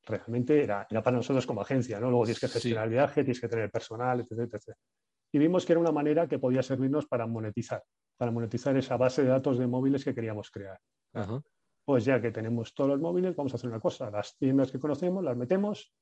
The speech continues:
Speaker 1: y si tienen afiliación, bien. Y si no, pues también. Por lo menos que la gente tenga un precio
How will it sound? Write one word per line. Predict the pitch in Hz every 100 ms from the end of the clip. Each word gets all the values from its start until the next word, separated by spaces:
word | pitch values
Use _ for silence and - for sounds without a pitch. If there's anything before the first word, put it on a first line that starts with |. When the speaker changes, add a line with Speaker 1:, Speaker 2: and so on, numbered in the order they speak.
| -
Speaker 1:
y |
si | 139 156
tienen | 165 151
afiliación, | 151 135 160 156 127
bien. | 127 110 -
Y | - 127
si | 147
no, | 156 175
pues | 127 107 -
también. | 110 110 117 98
Por | 117
lo | 117
menos | 135
que | -
la | 127
gente | 127 135 101
tenga | 123 123
un | 127
precio | 139 175 175